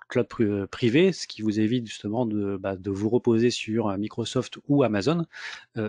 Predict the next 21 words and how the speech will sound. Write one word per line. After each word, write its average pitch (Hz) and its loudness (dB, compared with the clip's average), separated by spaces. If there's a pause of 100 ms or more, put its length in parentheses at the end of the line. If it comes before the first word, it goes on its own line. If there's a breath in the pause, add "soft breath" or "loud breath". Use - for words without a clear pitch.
et 117 4
donc 127 4
de 113 4
payer 110 0
un 131 2
stockage, 120 2
euh, 98 -4
bah, 98 -10
chez 107 2
eux, 127 6
hein, 113 0
tout - -10
simplement, 110 -2 (340 loud breath)
que 117 0
vous 107 2
devez 110 4
peut-être 123 -2
refacturer 110 -2
à - 2
votre 101 -6
client. 110 -4